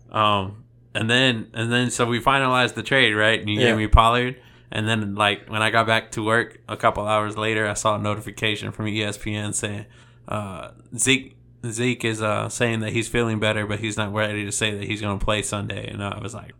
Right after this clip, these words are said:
Speaker 1: "Fuck yeah, let's go, Pollard."
Speaker 2: I know. I fucking instantly regretted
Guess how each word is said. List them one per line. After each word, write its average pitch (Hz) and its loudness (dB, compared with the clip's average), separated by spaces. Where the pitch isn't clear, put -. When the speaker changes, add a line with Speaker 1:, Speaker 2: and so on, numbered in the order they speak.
Speaker 1:
"Fuck 113 6
yeah, 139 8
let's 123 2
go, 135 4
Pollard." 120 6
Speaker 2:
I 117 2
know. 123 4
I 120 6
fucking 120 -2
instantly 110 -4
regretted 104 -4